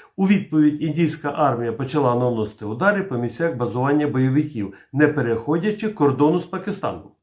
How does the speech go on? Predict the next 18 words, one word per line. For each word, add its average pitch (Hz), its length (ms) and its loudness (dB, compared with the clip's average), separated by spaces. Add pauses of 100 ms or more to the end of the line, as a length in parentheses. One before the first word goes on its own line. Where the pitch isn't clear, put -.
(800)
Широко 170 500 2
застосовувалась 165 920 0
авіація, 160 720 0
літаки 151 500 0
Міг 143 260 4
двадцять 110 480 -4
перший, 208 360 -2
Міг 131 200 0
двадцять 117 400 -4
дев'ять, 180 340 -4
Міраж 135 360 0
дві 113 160 -6
тисячі 180 640 -8 (260)
і 160 100 0
новітній 147 680 0 (160)
винищувач 196 800 0
Дасо 143 420 -2
Рафаль. 135 400 -4